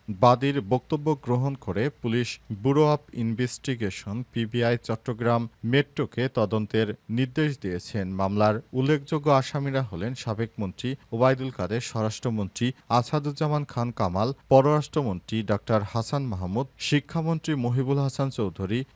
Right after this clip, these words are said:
ভূমিমন্ত্রী সাইফুজ্জামান চৌধুরী, নগর পুলিশের সাবেক কমিশনার সাইফুল ইসলাম সাইফ, কর্ণধার সাইফুল আলম মাসুদ, এমডি তরফদার রুহুল আমিন, আইনজীবী রানা দাশগুপ্ত, এস আলম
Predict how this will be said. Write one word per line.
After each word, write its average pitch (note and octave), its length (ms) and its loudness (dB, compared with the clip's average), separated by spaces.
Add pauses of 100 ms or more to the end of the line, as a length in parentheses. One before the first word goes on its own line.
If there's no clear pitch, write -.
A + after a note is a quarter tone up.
(140)
ভূমিমন্ত্রী D#3 600 4 (140)
সাইফুজ্জামান B2 680 0
চৌধুরী, G2 400 -2 (140)
নগর G#2+ 240 2 (140)
পুলিশের A#2+ 420 0 (240)
সাবেক D3 380 2
কমিশনার A#2 560 -2 (100)
সাইফুল A#2 340 -2 (100)
ইসলাম G#2 280 -4 (240)
সাইফ, B2 260 4 (180)
কর্ণধার D#3 560 6 (260)
সাইফুল C#3+ 480 0
আলম D3 200 0 (100)
মাসুদ, G2+ 400 -2 (200)
এমডি A#2+ 260 0 (240)
তরফদার D3+ 540 6
রুহুল B2 340 2
আমিন, G2+ 220 0 (260)
আইনজীবী C3+ 420 2 (260)
রানা C#3 300 6
দাশগুপ্ত, D3 500 -2 (420)
এস C#3 100 2 (100)
আলম D#3+ 200 2